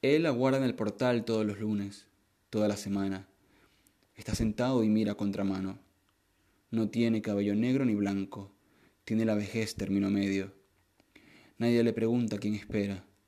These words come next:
Da los buenos días, pero nunca está satisfecho. Algo falta. Quizás unas manos blancas, quizás unas manos de color a elección.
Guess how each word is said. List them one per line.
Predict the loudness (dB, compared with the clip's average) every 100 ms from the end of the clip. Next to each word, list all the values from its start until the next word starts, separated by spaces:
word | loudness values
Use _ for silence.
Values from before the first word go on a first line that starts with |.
| _ _ _ _ _ _ _ _ _
Da | 0
los | 2
buenos | 2 0 -2
días, | 2 2 0 -4 -10
pero | -4 0
nunca | 2 2
está | -2 -6
satisfecho. | -6 -6 -4 -6 -6 -12 -12
Algo | -10 -8 -8
falta. | -4 -4 -4 -8 -14 _ _ _ _ _ _ _
Quizás | -6 -4 -2
unas | -4 -4
manos | -2 -2 -2
blancas, | -4 -2 -4 -6 -14 -16 _ _ _ _ _ _ _ _
quizás | -10 -6 -4
unas | -4 -2
manos | 0 0 -2
de | -4
color | -2 -2
a |
elección. | -2 -4 -4 -4 -4 -6